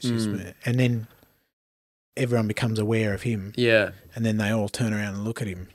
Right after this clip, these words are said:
Speaker 1: And, and you can see him sort of go, "Holy
Speaker 2: Ooh,
Speaker 1: shit."
Speaker 2: yeah.
Speaker 1: What, you know, what does this mean?
Speaker 2: Well,
Speaker 1: It's a
Speaker 2: that's
Speaker 1: strange thing.
Speaker 2: that's a unique thing of being the son of a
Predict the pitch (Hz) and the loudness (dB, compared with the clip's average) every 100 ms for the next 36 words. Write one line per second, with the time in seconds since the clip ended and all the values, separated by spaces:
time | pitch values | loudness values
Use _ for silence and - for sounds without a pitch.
0 | - 110 101 _ _ _ _ _ - 127 | -20 -18 -18 _ _ _ _ _ -2 0
1 | 120 110 127 117 104 - 104 - 98 101 | 2 4 4 2 0 -6 -8 -6 -6 -4
2 | 98 82 _ _ _ _ _ _ _ - | -6 -8 _ _ _ _ _ _ _ -12
3 | 92 110 117 92 - - 135 110 - 98 | -4 -2 -2 -4 -4 -2 -2 -2 -4 -2
4 | 95 92 131 - 131 117 104 107 104 113 | -2 -2 -4 -6 -2 -2 0 -2 -2 -4
5 | - 117 117 131 - 202 170 - 131 135 | 0 2 6 6 8 8 8 4 2 4
6 | 135 147 135 127 120 107 - 110 104 95 | 6 6 6 6 4 2 2 4 4 2
7 | 101 101 101 98 107 98 92 90 85 - | 2 2 2 -2 -2 -4 -4 -6 -4 -2
8 | 101 98 90 87 | -2 -2 -2 -4